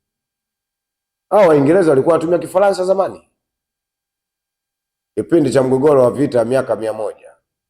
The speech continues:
Mtawala wa Ufaransa anatakiwa awe mwanamke wa Kiingereza. Ili ipatikane amani, amani, wanaita mutual marriage.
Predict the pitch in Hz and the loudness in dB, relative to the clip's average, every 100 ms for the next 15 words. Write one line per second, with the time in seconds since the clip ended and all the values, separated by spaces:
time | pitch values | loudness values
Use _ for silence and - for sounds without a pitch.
0 | _ _ _ _ _ _ _ _ _ _ | _ _ _ _ _ _ _ _ _ _
1 | _ _ _ _ _ 92 95 110 135 123 | _ _ _ _ _ -12 -2 2 4 2
2 | 113 127 139 135 120 113 139 135 123 131 | 0 0 0 0 -2 -4 -2 2 2 2
3 | 117 117 123 120 107 107 110 90 - - | 0 -4 -4 -8 -10 -8 -6 -6 -12 -20
4 | - _ _ _ _ _ _ _ _ _ | -20 _ _ _ _ _ _ _ _ _
5 | _ _ - 139 131 107 107 104 117 107 | _ _ -4 0 0 0 -6 -4 -4 -2
6 | 104 107 95 82 82 87 104 113 117 95 | -4 -4 -6 -6 -10 -6 -4 -2 -2 -4
7 | 87 98 117 107 107 120 - 107 101 104 | -8 -10 -8 -8 -8 -10 -8 -10 -10 -10
8 | 95 82 - _ | -10 -12 -20 _